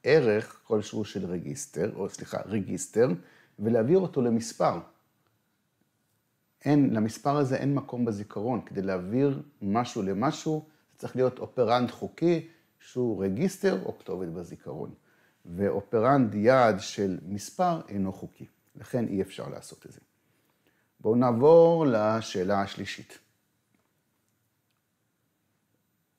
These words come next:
מה אתם אומרים? כאן יש לנו פעולה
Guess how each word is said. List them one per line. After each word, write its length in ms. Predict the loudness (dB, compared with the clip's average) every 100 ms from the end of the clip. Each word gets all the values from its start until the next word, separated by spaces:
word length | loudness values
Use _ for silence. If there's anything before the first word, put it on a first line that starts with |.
| _ _ _ _
מה 160 | -4 -4
אתם 220 | -2 -2
אומרים? 280 | -2 -6 -12 _ _ _ _ _ _ _ _ _ _ _ _ _ _ _ _ _ _ _ _
כאן 220 | -4 0
יש 180 | 0 0
לנו 500 | 0 2 2 0 -4 -12 _ _ _ _ _ _ _ _
פעולה 720 | 0 2 0 -2 -4 -2 -2